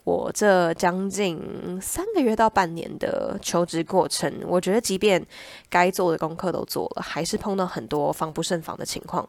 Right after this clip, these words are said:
而且其实真的挫折满满。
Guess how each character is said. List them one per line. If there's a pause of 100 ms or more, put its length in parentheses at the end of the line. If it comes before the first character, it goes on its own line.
而
且 (380)
其
实
真
的
挫
折
满
满。